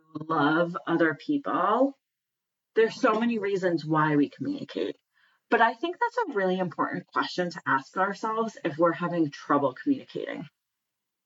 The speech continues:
Like, why am I communicating this? Am I communicating something to try to prove I'm right? Am I trying to communicate this because I am feeling insecure? And so communicating about it will help me to feel better?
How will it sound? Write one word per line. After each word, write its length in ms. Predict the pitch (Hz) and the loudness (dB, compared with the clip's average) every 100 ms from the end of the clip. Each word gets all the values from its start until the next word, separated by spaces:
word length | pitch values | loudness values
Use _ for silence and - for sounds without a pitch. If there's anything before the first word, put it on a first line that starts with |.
| _ _ - - _ | _ _ -20 -20 _
Like, 160 | 240 233 | 2 6
why 200 | 233 247 | 6 6
am 100 | 262 | 4
I 80 | 254 | 0
communicating 580 | - 196 180 151 - - | -4 -6 -6 -8 -10 -12
this? 180 | - - _ _ _ _ - | -14 -16 _ _ _ _ -4
Am 120 | 202 | 2
I 120 | 214 220 | 2 2
communicating 760 | 220 214 214 208 233 226 233 220 | -8 -8 -10 -2 -2 0 -4 -6
something 440 | 208 196 214 214 | -6 -6 -8 -10
to 120 | - | -10
try 200 | 156 175 | -4 0
to 60 | 170 | 0
prove 280 | - 185 185 | 0 0 2
I'm 140 | 165 | 2
right? 360 | 131 139 208 262 _ _ _ _ _ _ _ - | 2 4 2 0 _ _ _ _ _ _ _ 0
Am 120 | 214 | 4
I 340 | 208 214 220 - | 4 4 0 -4
trying 300 | - 220 208 | -8 -6 -4
to 80 | 185 | -6
communicate 540 | - 196 190 190 190 190 | -8 -10 -8 -6 -6 -2
this 220 | 190 - | -4 -2
because 640 | - - - 180 180 175 - - - | -6 -4 -2 2 2 2 -2 -4 0
I 480 | 185 180 180 180 - | 4 4 6 4 2
am 140 | 180 | -2
feeling 340 | 143 202 180 - | 0 2 2 0
insecure? 880 | 170 - 156 - 160 143 185 247 262 _ _ _ | -4 -6 -8 2 4 4 4 2 -2 _ _ _
And 140 | - 202 | -4 0
so 120 | 202 | 0
communicating 640 | 190 175 175 170 196 190 190 | 0 0 -2 -2 -2 -2 0
about 240 | 196 196 | 2 4
it 100 | 202 | 4
will 120 | 160 | 2
help 160 | 170 - | 0 0
me 80 | - | 0
to 80 | 156 | 2
feel 200 | 160 143 | 0 2
better? 480 | 113 123 202 262 | 0 0 0 -2